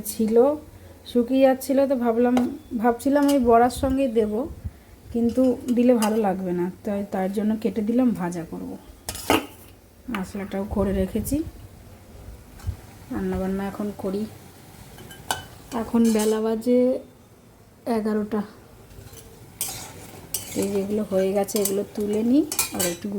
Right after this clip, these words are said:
বেঁচে আছে, বাকিটুকু দিয়ে দিই। এদিকে আমার পটল ভাজাও কমপ্লিট হয়ে গেছে। এবার তুলে নিয়ে বড়ার ঝোলটা বসিয়ে দেব, তাহলেই আমার রান্নাবান্না কমপ্লিট।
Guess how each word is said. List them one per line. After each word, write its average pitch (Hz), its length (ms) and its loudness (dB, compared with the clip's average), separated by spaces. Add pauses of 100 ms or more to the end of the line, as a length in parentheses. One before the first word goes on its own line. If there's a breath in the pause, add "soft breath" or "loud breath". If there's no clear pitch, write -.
বেঁচে 185 300 -4
আছে, 190 200 -6
বাকিটুকু - 400 -8 (100)
দিয়ে - 220 -6
দিই। 180 120 -10 (1120)
এদিকে 247 260 6 (100)
আমার 269 260 8
পটল 254 260 4 (100)
ভাজাও 277 280 6 (100)
কমপ্লিট 254 460 4
হয়ে 269 200 8
গেছে। 269 260 4 (220)
এবার 240 240 2
তুলে 254 200 4 (100)
নিয়ে 269 220 4 (480)
বড়ার 226 320 4
ঝোলটা 233 300 2 (100)
বসিয়ে 240 400 2
দেব, 247 140 4 (880)
তাহলেই 240 480 2
আমার 240 180 2 (100)
রান্নাবান্না 226 560 2 (260)
কমপ্লিট। 196 420 -6